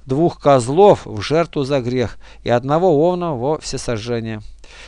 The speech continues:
И принесёт Аарон тельца в жертву за грех за себя, и очистит себя и дом свой. И возьмёт двух козлов, и поставит их перед лицем Господним у входа скинии собрания. И бросит Аарон обоих, об обоих козлах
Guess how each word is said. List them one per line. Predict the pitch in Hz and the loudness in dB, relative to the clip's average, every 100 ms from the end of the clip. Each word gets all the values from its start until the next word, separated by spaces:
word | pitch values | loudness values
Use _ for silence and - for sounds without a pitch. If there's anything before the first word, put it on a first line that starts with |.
| - | -8
И | 131 | -4
принесёт | - 170 185 - 214 202 | -2 0 0 4 4 6
Аарон | 190 185 202 196 | 8 8 6 2
тельца | - 190 - 185 185 | 2 2 4 6 6
в | 147 | 6
жертву | 170 170 160 | 2 0 0
за | 147 160 | -2 0
грех | 147 156 151 | 0 0 0
за | 143 | -2
себя, | - 190 135 139 139 127 - - - - | -4 -2 2 4 4 2 -6 -20 -20 -8
и | 202 | 0
очистит | 220 - 269 - 233 | 2 2 0 -2 -4
себя | - 175 185 196 165 - | -2 2 4 2 0 -8
и | 120 | -4
дом | 120 110 | -4 -4
свой. | - 107 104 101 - - - - - - | -8 -8 -8 -10 -18 -20 -20 -20 -18 -6
И | |
возьмёт | 110 123 113 156 147 | -2 0 0 -2 -2
двух | 123 151 - | -2 -2 0
козлов, | 143 135 117 117 139 151 - - | 2 2 0 0 2 2 -4 -16
и | 131 | -10
поставит | - 139 - 147 143 131 | -6 -4 -2 0 0 0
их | 135 | -6
перед | 143 135 | -6 -4
лицем | 143 - 139 | -6 -4 -6
Господним | 127 131 - 131 127 127 | -4 -6 -4 -4 -4 -4
у | 120 | -8
входа | - 127 117 | -6 -6 -6
скинии | - 127 117 113 | -8 -8 -6 -6
собрания. | - 110 117 113 110 110 - - - - - - | -6 -6 -4 -4 -6 -10 -14 -20 -20 -20 -16 -4
И | 123 | 2
бросит | 170 240 233 - | 6 6 6 6
Аарон | 220 220 233 | 8 10 8
обоих, | 220 175 202 214 180 - | 6 6 6 6 4 0
об | 170 160 180 185 | -2 0 4 6
обоих | 185 180 220 202 | 6 8 6 6
козлах | - 185 165 208 190 | 4 2 6 6 6